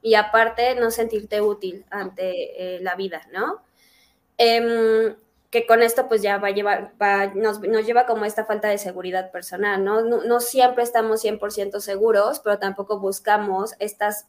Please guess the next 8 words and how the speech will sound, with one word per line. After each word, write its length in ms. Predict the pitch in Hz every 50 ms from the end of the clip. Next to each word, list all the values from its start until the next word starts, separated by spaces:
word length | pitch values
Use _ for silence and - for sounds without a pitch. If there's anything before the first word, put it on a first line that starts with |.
| _ _
pruebas 580 | 226 226 220 220 220 208 196 202 214 254 262 -
para 400 | - 208 190 180 180 180 - -
volvernos 760 | 196 190 185 185 190 196 190 190 190 190 - 202 196 180 175
seguros, 680 | - - - - 170 170 - 240 262 226 170 - -
¿no? 300 | 202 202 226 320 381 - _ _ _ _ _ _ _ _ _ _ _ _ _ _ _ _ _ _
Eh, 920 | 233 233 233 226 220 226 226 226 226 226 220 220 220 220 220 214 - - 208
decepciones 960 | 247 233 233 - 254 247 247 - - - 294 285 285 285 285 294 311 381 392 -
que, 300 | - 262 226 220 220